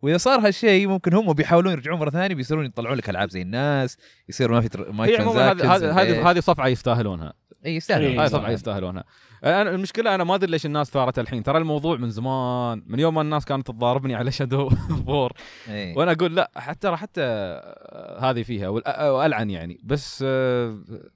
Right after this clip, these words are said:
Speaker 2: فالمفترض إنه يعني في أخبار سبحان الله تكون طالعة من زمان، بس ما حد ينتبه إلا لما تنزل اللعبة نفسها.
Speaker 3: مم.
Speaker 1: إيه.
Speaker 2: في حين إنه كان، كان
Speaker 1: لأن
Speaker 2: لاعبين
Speaker 1: يمكنون جربوها.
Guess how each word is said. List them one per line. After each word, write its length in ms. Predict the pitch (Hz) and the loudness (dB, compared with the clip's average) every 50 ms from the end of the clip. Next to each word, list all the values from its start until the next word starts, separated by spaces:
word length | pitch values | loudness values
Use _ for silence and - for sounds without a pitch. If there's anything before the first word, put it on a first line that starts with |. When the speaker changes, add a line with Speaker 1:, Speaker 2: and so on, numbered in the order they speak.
| _ _ - - - - - - | _ _ -20 -20 -20 -16 -8 -6
Speaker 2:
فالمفترض 420 | 139 147 214 240 - 254 220 180 | -4 -4 -2 0 2 2 2 2
إنه 180 | 180 175 170 160 | 0 0 0 0
يعني 540 | 151 120 101 127 143 143 143 139 131 98 | 0 0 0 0 -2 -2 -2 -4 -4 -6
في 140 | 120 - 196 | -2 0 0
أخبار 240 | 202 - 165 180 170 | 0 2 4 2 2
سبحان 280 | 156 147 139 156 156 131 | 2 0 -2 0 0 0
الله 220 | 110 101 95 90 - - - _ _ _ | 0 -2 -4 -4 -6 -8 -20 _ _ _
تكون 180 | - - 175 180 | -8 -4 -4 0
طالعة 260 | - 185 175 156 139 | 4 4 4 4 4
من 120 | 143 139 135 | 2 0 0
زمان، 320 | 127 135 139 123 131 120 - - | 0 0 0 0 0 -2 -6 -8
بس 140 | 127 123 | -6 -4
ما 80 | 139 151 | -2 -2
حد 140 | 147 147 139 | -2 -2 -2
ينتبه 300 | 139 127 151 147 160 143 | -4 -4 -2 -2 0 0
إلا 140 | 143 156 156 | 2 2 2
لما 220 | 156 151 151 143 | 2 2 0 -2
تنزل 340 | 120 160 151 139 131 127 120 | 0 0 0 0 0 -2 -2
اللعبة 280 | 113 127 117 107 110 | -2 -2 -2 -2 -2
نفسها. 320 | 110 113 107 - - 92 85 _ _ _ _ _ - | -4 -4 -6 -10 -12 -18 -18 _ _ _ _ _ -16
Speaker 3:
مم. 100 | 131 131 | -12 -8
Speaker 1:
إيه. 200 | 113 104 98 87 | -6 -6 -6 -6
Speaker 2:
في 160 | 82 - 147 | -4 -4 -2
حين 80 | 147 175 | 0 0
إنه 160 | 202 196 190 | 0 0 0
كان، 380 | 185 - 196 190 185 180 160 127 | -2 0 0 -2 -2 -4 -6 -12
كان 220 | - - - 170 | -6 -2 0 2
Speaker 1:
لأن 100 | 175 185 | 4 4
Speaker 2:
لاعبين 180 | 180 170 156 - | 4 4 4 4
Speaker 1:
يمكنون 200 | 180 214 226 196 | 2 2 2 4
جربوها. 720 | 160 165 147 147 170 233 262 156 117 98 80 73 - _ | 4 4 4 4 6 6 4 4 2 0 -4 -4 -8 _